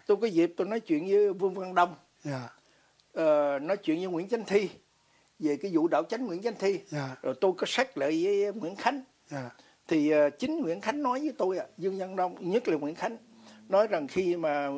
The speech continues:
Speaker 1: Dương, ờ, Nguyễn Chánh Thi mà với Dương Văn Đông bao vây ở ngoài đó, thì, ờ, ờ, ông tổng thống, ông sai Võ Văn Hải đi ra ngoài, ờ, để mà điều đình,
Speaker 2: Dạ.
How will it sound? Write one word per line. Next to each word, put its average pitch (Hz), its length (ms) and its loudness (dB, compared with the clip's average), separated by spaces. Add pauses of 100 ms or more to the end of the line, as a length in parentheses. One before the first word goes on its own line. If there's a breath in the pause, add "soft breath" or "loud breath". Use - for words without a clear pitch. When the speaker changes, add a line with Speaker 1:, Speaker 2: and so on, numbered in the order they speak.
(160)
Speaker 1:
Dương, 175 360 0
ờ, 170 180 -6 (360 soft breath)
Nguyễn 165 180 -6
Chánh 220 200 -4
Thi 165 340 2
mà 131 320 -2 (120)
với 185 280 2
Dương 170 180 2
Văn 160 120 -6
Đông 165 180 0
bao 170 240 2
vây 165 200 2
ở 160 40 -2
ngoài 135 320 -2
đó, - 180 -8 (360 loud breath)
thì, 131 200 -2
ờ, 131 320 -2 (340 soft breath)
ờ, 131 440 -2 (240)
ông 151 160 -8
tổng 151 180 -2
thống, 214 240 -2
ông 190 140 -8
sai 151 340 -4
Võ 143 160 -2
Văn 196 120 -8
Hải 139 340 -6 (440 soft breath)
đi 160 140 0
ra 160 160 2
ngoài, 131 440 -4 (500)
ờ, 139 160 -4
để 127 260 -4
mà 143 200 -4
điều 147 200 2
đình, 156 220 0 (100)
Speaker 2:
Dạ. 147 280 -4